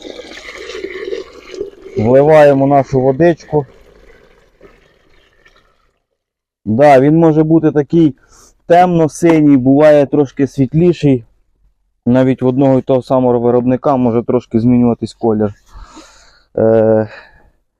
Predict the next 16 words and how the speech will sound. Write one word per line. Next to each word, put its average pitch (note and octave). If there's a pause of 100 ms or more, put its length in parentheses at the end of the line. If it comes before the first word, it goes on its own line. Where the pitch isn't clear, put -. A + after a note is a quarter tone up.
(380)
дивіться, B2+
і C#3+
починаємо, F#3
коли F3
залили F3
добре D#3
теплою D3+
водою, D#3
починаємо C#3
змішувати. A2 (440)
Тобто F#3
ви F3+
зрозуміли, E3+
в B2
одному E3
відрі D#3